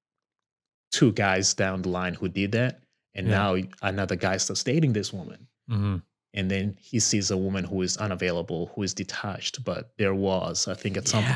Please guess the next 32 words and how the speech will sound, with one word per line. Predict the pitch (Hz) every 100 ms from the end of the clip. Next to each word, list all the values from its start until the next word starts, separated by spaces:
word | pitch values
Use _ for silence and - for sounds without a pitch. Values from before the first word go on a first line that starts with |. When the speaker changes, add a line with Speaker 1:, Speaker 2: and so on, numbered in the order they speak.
| 110
Speaker 1:
point. | - 117
Speaker 2:
Yeah. | 123 113 104 95
Speaker 3:
You're | 135
trying | 160 151
to, | 135
like, | 127 113
break | 127 131 127
those | 131 117
walls | 120 123 117 107
down | 120 127 135 123
and, | 113 110 120 - -
you | 127
know, | 110 123
get | 123
Speaker 2:
Yeah. | 113
Speaker 3:
yourself | 127 - 135 120 -
back | 123 120 117 -
to, | - 123 113 - - -
you | 127
know, | 117 110
what | 110 95 113 123 -
would | 120
have | 120
been | 110 113 110
kind | - 135 107
of |
homeostasis, | 104 120 110 107 - 123 120 113 110 - 107
that, | 101 101 110
that, | 107 107 110
that | 107 -
level | 107 117 120 120 113
that, | 107 101